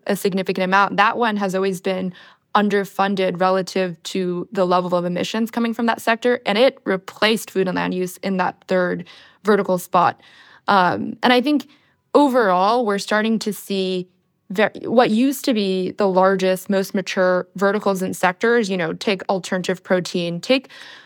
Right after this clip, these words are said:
emissions and sustainability reporting, ones that were pretty saturated when it came to the count of companies,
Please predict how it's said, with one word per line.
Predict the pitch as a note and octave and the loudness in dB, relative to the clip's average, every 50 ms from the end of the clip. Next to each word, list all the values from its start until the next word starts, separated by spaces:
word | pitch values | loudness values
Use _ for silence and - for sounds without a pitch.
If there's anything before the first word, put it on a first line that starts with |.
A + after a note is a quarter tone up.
| _ _ _ - | _ _ _ 4
emissions | A#3+ A3+ G#3 A3 A3 - B3 A#3+ A3 G#3+ | 4 6 6 4 2 2 2 2 2 0
and | A3 G3+ | -2 -2
sustainability | - G3 F3+ - G#3 G3 G3+ F#3+ F#3 F#3+ G3 G3+ G3 | -4 -6 -4 -2 -2 0 0 0 2 2 2 2 0
reporting, | F#3 F3+ - - F3+ F3 F3 E3+ E3+ F#3 F3 - - _ _ _ _ _ | -2 -2 -2 -2 -2 -2 -2 -2 -4 -4 -6 -10 -14 _ _ _ _ _
ones | - G3 A3+ A#3 B3 B3+ G#3 | 0 2 4 4 4 4 4
that | B3 A3 G#3 - - _ _ _ _ _ _ | 2 2 2 -2 -6 _ _ _ _ _ _
were | - G#3+ G3+ F#3 | -2 -2 -2 -2
pretty | - _ - - D4 D#4+ F4+ F#4+ D#4+ - - _ _ - | -4 _ -6 -2 0 2 2 2 0 -2 -6 _ _ -4
saturated | - - F#3 - - - - B3 B3+ C4 B3 C4+ C4+ B3 A3 | 0 2 2 2 2 2 2 4 4 4 4 4 2 2 2
when | G#3 G3 | 0 0
it | F#3+ - - - | -2 -4 -6 -6
came | - A3 F#3+ F#3+ G3 | -4 -2 0 0 0
to | F#3 - G3+ F#3 | -2 -2 -2 -2
the | F#3 F3+ | -2 -2
count | - - E3 C#3+ - F3+ | -2 -2 -2 -2 0 0
of | G#3+ G#3 - | -2 -2 0
companies, | - A#3+ A#3 A3 - B3+ C4 C4 C4+ D4 C#4+ - | 2 2 2 2 2 2 2 2 2 0 -2 -6